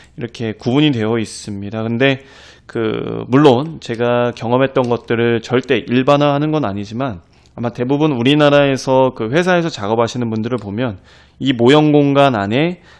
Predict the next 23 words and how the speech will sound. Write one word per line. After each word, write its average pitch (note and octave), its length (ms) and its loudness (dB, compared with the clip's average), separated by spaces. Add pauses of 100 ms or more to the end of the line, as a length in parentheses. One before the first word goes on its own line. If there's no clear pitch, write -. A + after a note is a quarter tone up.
(140)
그 A2+ 120 -8
도면의 A#2+ 340 2
윤곽선까지 D3 640 2
작성을 A#2 440 -6
해서, C3+ 520 -2 (400)
어, G2 320 -8 (420)
한 G3 220 -2
장의 A3+ 240 4
도면만 E3 400 4
그리는 A#2+ 320 0
게 C3 80 2
아니라 A2 360 0
뭐 G2+ 200 -4
예를 G#2+ 220 -2
들어 G#2+ 140 -6
조립도가 C3+ 540 2
하나 B2+ 180 2
있으면은 A2 600 -2 (340)
옆에 - 160 -10
부품도를 A#2 540 -2
이렇게 A2+ 480 -8 (160)
작성하는, A2 680 -6 (720)
즉 - 360 -2